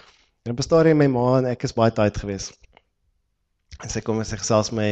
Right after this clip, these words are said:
en sy sê, "Ros, nee, obviously iets is fout." En ek sê, "Nee, niks nie," en ek gaan in die kamer in my bed in.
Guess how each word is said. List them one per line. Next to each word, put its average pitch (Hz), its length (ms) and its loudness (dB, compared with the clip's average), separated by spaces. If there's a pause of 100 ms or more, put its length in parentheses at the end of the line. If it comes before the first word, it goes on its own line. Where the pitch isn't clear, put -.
en 95 140 -6
sy - 120 -20
sê, 120 200 -4
"Ros, 110 180 -4
nee, 117 140 -6
obviously 110 320 -8
iets 107 160 -10
is - 100 -12
fout." 104 220 -2
En 107 100 -8
ek - 100 -14
sê, 151 100 -4
"Nee, 143 140 2
niks 123 280 -2
nie," 110 200 -4
en 95 80 -6
ek 92 120 -12
gaan 113 140 -8
in 113 80 -6
die 107 80 -8 (120)
kamer 113 200 0
in 107 80 -2
my 101 140 -4
bed 98 200 -4
in. 113 140 -8